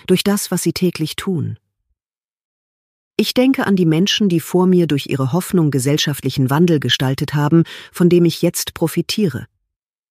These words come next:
Die auf die Demokratie, auf das Frauenwahlrecht, auf Umweltschutz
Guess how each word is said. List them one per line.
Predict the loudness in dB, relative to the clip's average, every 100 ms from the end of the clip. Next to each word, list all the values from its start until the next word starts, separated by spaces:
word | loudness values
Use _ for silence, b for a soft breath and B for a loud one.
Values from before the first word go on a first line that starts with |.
| _ 0
Die | 0
auf | 0
die | -2
Demokratie, | 0 0 0 -4 -6 -2 0 0 B B B
auf | -6
das | -4 -6
Frauenwahlrecht, | -4 0 2 2 0 -2 -2 -4 -6 -16 B B
auf | -2 2
Umweltschutz | 2 4 2 0 -4 -4